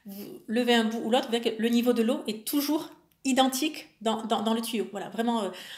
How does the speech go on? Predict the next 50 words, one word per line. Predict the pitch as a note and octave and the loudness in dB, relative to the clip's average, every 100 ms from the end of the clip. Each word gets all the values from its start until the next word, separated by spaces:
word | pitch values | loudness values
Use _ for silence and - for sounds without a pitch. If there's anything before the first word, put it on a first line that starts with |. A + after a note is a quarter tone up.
| - - - _ _ _ _ _ _ _ | -18 -20 -20 _ _ _ _ _ _ _
donc | G3+ | -20
voilà, | - - | -20 -16
lorsque | G#3 - | -12 -8
il | G#3 G3 - | -6 -6 -4
y | |
en | A3 | -2
a | G#3+ | 0
un | B3+ | 0
qui | B3+ | 0
bouge, | G3+ A#3+ | -4 -2
un | A3+ | 0
côté | A3+ A3+ | 0 -2
bouge, | F#3+ B3+ | -4 -2
l'autre | A3+ A3 G#3+ | 0 0 -2
bouge | F#3+ G3 B3 | -4 0 0
automatiquement. | A#3+ G3+ F#3+ G3 F3+ - _ | 0 -2 -6 -8 -14 -16 _
Donc | G3 G3+ | -20 -14
ça, | G#3+ | -12
c'est, | - F3+ E3+ - - - _ _ | -10 -12 -16 -18 -18 -18 _ _
c'est, | - - | -10 -6
c'est, | - G#3+ | -4 0
cette | - B3 | 0 2
image | B3+ A#3 | 2 2
est, | A3 F#3+ F#3 | 0 -4 -4
est, | G#3+ A#3+ | -2 0
est | |
bien | A#3 G#3+ | 2 2
bonne | G#3 G#3+ | 2 0
et | F#3 | -2
donc, | F3+ F#3 | -8 -12
euh, | F3 - _ A3 | -18 -20 _ -6
la | |
réponse | A3 A3+ A#3 | -6 -4 -2
est | |
oui | A3+ C#4 - | 0 -2 -2
à | A3+ | -2
votre | A3+ C4 | -2 -2
question. | A3+ - - - _ _ _ - | -4 -6 -12 -16 _ _ _ 4
Autre | C#4+ - C#4+ | 4 6 2
question, | A3 - C#4 G4+ - - - _ | 2 2 -2 -4 -10 -16 -18 _
peut-on | - F#4+ C#4 G#3+ | 4 6 8 6
dessiner, | A#3+ D#4 - A#3 G3+ | 8 4 4 6 4
peindre | - C#4+ C4 G3+ E3+ - | 4 6 6 6 2 0
dans | G3 | 2
un | G#3 | 4
café, | G#3 C#4 - A#3 B3 B3 | 4 2 4 6 8 8
restaurant, | A#3 B3+ - B3 A3 A#3 | 6 4 4 4 4 4
salon | A#3 - B3 | 2 6 8
de | A#3 | 8
thé ? | A#3 A#3+ B3 | 6 2 2